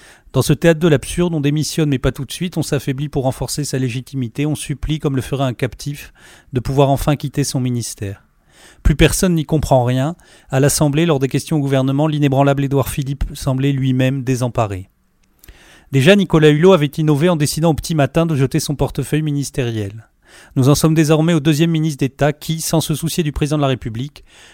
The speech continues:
choisit de quitter le gouvernement. Journalistes et politiques vont se plonger dans cette fascinante et désolante tragicomédie pour y relever tous les détails, comprendre les causes profondes et les éléments déclencheurs, donner une rationalité à cette vertigineuse as-, abstraction.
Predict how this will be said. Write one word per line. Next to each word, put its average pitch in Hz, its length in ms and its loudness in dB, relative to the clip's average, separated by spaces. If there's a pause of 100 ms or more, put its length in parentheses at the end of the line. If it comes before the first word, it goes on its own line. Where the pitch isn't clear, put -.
choisit 156 420 2
de 143 60 0
quitter 127 260 -6
le 139 100 0
gouvernement. 123 600 -4 (500)
Journalistes 165 520 4
et 151 40 6
politiques 165 380 2
vont 175 140 -2
se - 100 -4
plonger 151 320 2
dans 170 140 2
cette - 180 -4
fascinante 160 640 2
et 127 60 2
désolante 143 520 2
tragicomédie 135 840 -2 (460)
pour 131 180 6
y 135 80 4
relever 139 380 4
tous - 260 -6
les 147 140 2
détails, 139 440 2
comprendre 139 380 0
les 127 60 2
causes 139 240 -2
profondes 143 500 -2
et 127 60 0
les 123 180 0
éléments 127 240 -2
déclencheurs, 135 560 -2
donner 139 220 2
une 135 80 0
rationalité 127 760 0
à 156 60 2
cette 123 220 -4
vertigineuse 139 640 -2
as-, - 200 -4 (100)
abstraction. - 720 -4